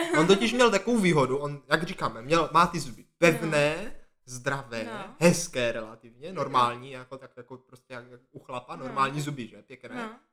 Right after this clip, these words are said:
Speaker 2: Ne jak nějaký prostě ten, že? Na divokém západě, takový,
Speaker 1: <laughs>
Speaker 2: co žere písek, tak ne.
Speaker 1: Nebo, nebo nějaký ten, vždycky jak v Mexiku měli moc té kukuřice, tak jim to dělalo úplně, tak jim to rozdrolilo zuby úplně.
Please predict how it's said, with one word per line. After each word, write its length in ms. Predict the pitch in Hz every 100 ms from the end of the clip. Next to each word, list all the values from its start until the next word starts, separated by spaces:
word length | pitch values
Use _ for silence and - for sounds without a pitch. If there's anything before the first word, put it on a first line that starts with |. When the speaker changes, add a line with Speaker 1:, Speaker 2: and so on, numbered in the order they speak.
| _ _ _ -
Speaker 2:
Ne 80 | 143
jak 160 | 139
nějaký 320 | 139 131 135
prostě 360 | 127 123 - 139
ten, 300 | 123 131 180
že? 240 | 143 143
Na 120 | 151 131
divokém 420 | 139 131 139 131
západě, 500 | 123 123 117 131 175
takový, 220 | - 277
Speaker 1:
<laughs> 220 | 415 415
Speaker 2:
co 80 | 370
žere 180 | - - 339
písek, 320 | 330 339 -
tak 180 | - -
ne. 100 | 285
Speaker 1:
Nebo, 180 | 294 277 247
nebo 160 | 254
nějaký 420 | 262 254 254 262 254
ten, 280 | 262 247
vždycky 300 | 226 - -
jak 120 | 240 233
v 40 |
Mexiku 400 | 240 240 254 247
měli 240 | 247 247
moc 240 | 233 226 -
té 120 | 247
kukuřice, 600 | 247 240 240 233 220 208
tak 160 | 214 220
jim 120 | 226
to 60 | 220
dělalo 340 | 214 214 214
úplně, 360 | 214 233 220 214
tak 180 | 226
jim 120 | 226 226
to 80 |
rozdrolilo 640 | 226 226 214 220 220 220 220
zuby 240 | 233 208
úplně. 300 | 190 - -